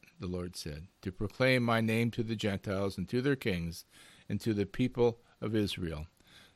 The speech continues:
So God sent Ananias to Paul to pray for him. Paul,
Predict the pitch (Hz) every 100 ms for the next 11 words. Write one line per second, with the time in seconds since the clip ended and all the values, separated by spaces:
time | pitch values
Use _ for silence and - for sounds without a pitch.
0 | _ - - 98 110 127 131 - 131 117
1 | - 120 135 127 110 110 110 - - _
2 | - 143 139 117 98 98 - - 131 139
3 | - 123 120 117 117 - - - _ -
4 | 123 117 110 110